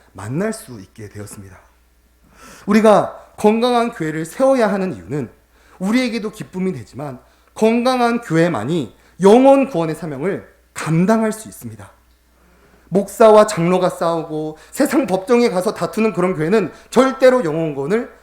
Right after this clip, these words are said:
감당해낼 수 없기 때문에 우리가 반드시 건강한 교회를 세워가야만 하는 것이죠. 그래서 우리는 오늘 교회 안에 문제가 발생하였을 때 어떻게 이 문제를 해결해야 되는가를 살펴보았습니다.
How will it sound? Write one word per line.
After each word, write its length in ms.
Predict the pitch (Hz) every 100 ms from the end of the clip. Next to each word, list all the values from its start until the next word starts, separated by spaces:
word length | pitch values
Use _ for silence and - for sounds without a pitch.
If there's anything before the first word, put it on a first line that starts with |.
| _ -
감당해낼 680 | - 160 185 254 240 208 180
수 140 | -
없기 440 | - 123 - 233
때문에 380 | - 117 135 127 147
우리가 260 | 226 240
반드시 560 | 180 175 180 240 254 254 - _ -
건강한 480 | 175 170 190 180
교회를 480 | 175 127 139 226 - _ _
세워가야만 880 | - - 294 254 - 98 95 117
하는 240 | 143 175 165
것이죠. 340 | 135 - _ _ _ _ _ _ _ _ _ - - - -
그래서 200 | - 190
우리는 240 | 185 190 165
오늘 380 | 151 175 104 - - _ _ _ _ -
교회 260 | 190 226
안에 260 | 214 196 180
문제가 400 | 156 170 180 170
발생하였을 680 | 123 117 143 143 127 110
때 320 | - 151 233 - _ _ -
어떻게 500 | 208 226 285 285 254
이 120 | 175
문제를 460 | 139 135 131 139 170
해결해야 440 | 294 294 277 254
되는가를 480 | 110 113 110 98 101
살펴보았습니다. 840 | - - 135 90 87 92 95 117